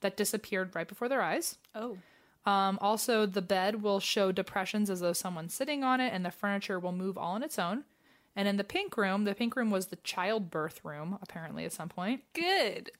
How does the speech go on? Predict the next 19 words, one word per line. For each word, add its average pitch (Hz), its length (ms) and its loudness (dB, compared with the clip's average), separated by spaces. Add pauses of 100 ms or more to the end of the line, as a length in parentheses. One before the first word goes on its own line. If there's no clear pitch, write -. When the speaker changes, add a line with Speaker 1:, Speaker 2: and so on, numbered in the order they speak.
(200)
Speaker 1:
And 208 340 4
babies 240 340 2
are 220 100 2
heard 190 220 0
crying, 277 560 0
and 208 160 0
women 214 240 2
are 208 120 2
heard 208 180 0
going 202 180 -2
into 196 200 -2
labor 190 400 0
and 202 140 0
delivering 220 560 2
babies, 185 540 -4 (480)
Speaker 2:
<laughs> - 480 -8
Speaker 1:
which 285 160 4
is, 320 120 4
like, 277 260 2